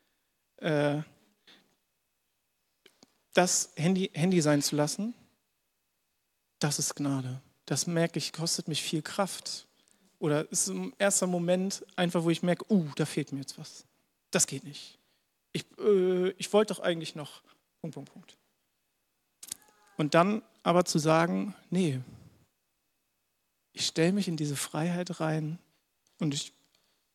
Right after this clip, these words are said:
es muss nicht sein, dass du jetzt Sabbat feiern musst.“ Es ist einfach so ein Ding, was Tini und ich für uns gehört haben, dass uns das helfen würde. Und es,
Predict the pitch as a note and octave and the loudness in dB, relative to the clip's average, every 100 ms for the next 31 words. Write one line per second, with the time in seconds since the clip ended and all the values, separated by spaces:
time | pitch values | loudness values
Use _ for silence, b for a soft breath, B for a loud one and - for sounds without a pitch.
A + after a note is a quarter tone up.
0 | _ _ _ _ - F#3+ E3+ E3 G#3 G#3 | _ _ _ _ -16 -6 -2 4 4 4
1 | E3+ - - F3 F3 D#3+ - G#3 - E3+ | 2 -2 4 6 6 4 4 4 8 10
2 | F#3 D3+ D#3 C#3+ C#3+ D3 - F3+ F3+ F#3+ | 10 8 6 4 4 0 0 0 2 4
3 | F#3 F#3 F3 F3 E3+ F#3 F#3 E3 - - | 2 2 0 2 4 2 2 0 0 2
4 | F3+ E3 F#3+ - E3+ E3+ D3+ E3+ - G3 | 2 2 -2 0 -2 0 2 2 4 2
5 | F#3+ F3+ F3+ - E3+ - D3+ C#3+ C3+ D3 | 0 -2 -2 -4 0 4 4 2 -4 -6
6 | F3+ F3+ | -6 -10